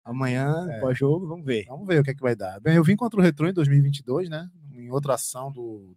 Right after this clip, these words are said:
Speaker 2: do Beberibe doze oito cinco, todos os membros. Naquele momento a gente ganhou dois, dois camarotes, né, do Retrô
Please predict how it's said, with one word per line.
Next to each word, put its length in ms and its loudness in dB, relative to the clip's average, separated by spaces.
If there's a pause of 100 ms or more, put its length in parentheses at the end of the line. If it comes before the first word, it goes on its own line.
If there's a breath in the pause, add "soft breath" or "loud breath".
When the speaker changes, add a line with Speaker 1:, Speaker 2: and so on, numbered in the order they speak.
Speaker 2:
do 100 -6
Beberibe 380 2
doze 180 2
oito 140 -4
cinco, 260 -10
todos 220 -10
os 80 -8
membros. 720 -4 (760)
Naquele 280 0
momento 280 2
a 40 4
gente 420 -4
ganhou 640 2
dois, 400 2
dois 200 -2
camarotes, 480 0
né, 160 2
do 120 -2
Retrô 440 0